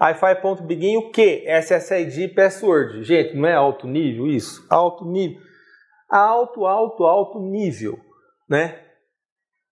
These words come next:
Bom, aí esperamos conectar. Bom, o que que a gente faz? A gente faz um while, Wi-Fi status, enquanto diferente de conectado, delay. Ele fica esperando lá, tá?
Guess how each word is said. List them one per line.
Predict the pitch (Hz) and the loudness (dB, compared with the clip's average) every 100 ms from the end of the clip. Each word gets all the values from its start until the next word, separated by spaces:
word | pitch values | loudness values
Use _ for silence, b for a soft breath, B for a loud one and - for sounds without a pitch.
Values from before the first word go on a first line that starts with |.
| - | 2
Bom, | 180 147 - | 4 4 0
aí | 185 196 226 262 | 0 0 -2 -8
esperamos | - - 214 220 240 220 | -12 2 2 2 -2 -2
conectar. | 226 226 220 - 147 101 - _ _ | 0 2 0 0 0 0 -8 _ _
Bom, | 160 151 110 | 0 0 0
o | |
que | 196 | -2
que | 196 | 2
a | 202 | 2
gente | 220 | 0
faz? | 220 165 131 123 | 0 0 0 -2
A | |
gente | 160 185 | -8 -2
faz | 175 | 0
um | 185 196 | 0 2
while, | 170 180 214 233 240 - _ _ | 4 4 2 -2 -6 -10 _ _
Wi-Fi | 170 170 165 147 | 0 2 2 -2
status, | 165 - 190 180 208 233 254 - _ _ _ _ | -2 0 2 4 2 -2 -12 -14 _ _ _ _
enquanto | 196 214 214 214 214 240 240 240 | 2 2 4 4 4 2 -2 -8
diferente | 214 208 196 180 185 196 190 170 | -10 0 0 2 0 -2 -4 -8
de | 180 | -4
conectado, | - 170 180 180 190 202 208 214 | 2 2 2 0 2 4 2 -2
delay. | 185 226 214 160 120 | -4 0 2 2 -2
Ele | 120 | -8
fica | 117 165 | -6 -6
esperando | 143 196 196 165 185 | 0 4 4 2 0
lá, | 190 123 101 - _ | 2 0 0 -10 _
tá? | 139 120 - | 0 0 -2